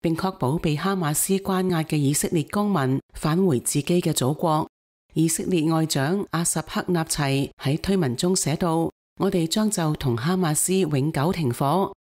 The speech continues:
建立提供人道主義援助機制，以及喺國際社會發揮關鍵作用下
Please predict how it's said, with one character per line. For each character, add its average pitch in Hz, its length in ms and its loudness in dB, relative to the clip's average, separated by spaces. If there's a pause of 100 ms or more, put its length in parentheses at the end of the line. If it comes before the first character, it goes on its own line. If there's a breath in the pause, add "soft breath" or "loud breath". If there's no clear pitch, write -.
建 202 180 2
立 196 40 4 (160)
提 143 180 -2
供 208 220 0
人 123 220 0
道 147 180 0
主 - 160 -2
義 170 320 2
援 143 240 0
助 143 220 0
機 190 180 0
制， 185 140 -2 (360)
以 170 120 0
及 - 60 -10
喺 151 360 -4
國 160 200 -4
際 160 240 -2
社 156 260 0
會 156 340 0 (140)
發 170 180 -2
揮 185 260 -2
關 185 300 -2
鍵 147 180 0
作 165 220 -2
用 160 200 2
下 156 360 0